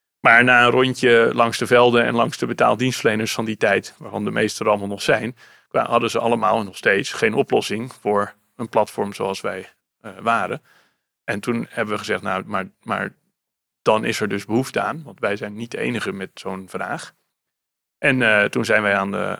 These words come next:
hebben we het omgedraaid. Hebben we gezegd, "Nou, dan gaan we de vergunning aanvragen." Maar dan moet dat ook, mij, ik heb altijd, vind altijd focus heel belangrijk. Dan moet dat ook de focus worden. En moeten we dus niet meer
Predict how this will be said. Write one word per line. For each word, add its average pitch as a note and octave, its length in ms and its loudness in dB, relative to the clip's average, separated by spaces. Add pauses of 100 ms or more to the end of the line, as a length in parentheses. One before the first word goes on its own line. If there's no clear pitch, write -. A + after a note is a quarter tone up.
(220)
hebben G#2 180 -10
we A2 60 -10
het - 100 -8
omgedraaid. C#3+ 500 0
Hebben - 180 -8
we - 60 -8
gezegd, G#2+ 80 -6
"Nou, G#2 140 -2
dan G#2 140 -2
gaan A#2 160 2
we G#2 60 -2
de G2 60 -2
vergunning A#2 360 -6
aanvragen." G2 460 -10
Maar G#2 100 -8
dan G#2+ 260 -10
moet A#2 180 -8
dat A2 200 -2
ook, G#2 280 -4 (380)
mij, G#2 280 -4
ik A2+ 100 -10
heb - 160 -2
altijd, - 400 -2 (220)
vind A#2 180 -4
altijd A2+ 240 -2
focus A#2 340 2
heel G#2+ 140 -2
belangrijk. F#2+ 520 -4 (400)
Dan A2+ 160 -2
moet B2+ 120 0
dat B2+ 180 2
ook A2 200 0
de A2 80 -8
focus C#3 360 0
worden. F#2+ 300 -6
En G#2 120 -12
moeten A2 240 -8
we G#2 60 -6
dus G2+ 120 -6
niet B2 220 -4
meer G#2 340 -2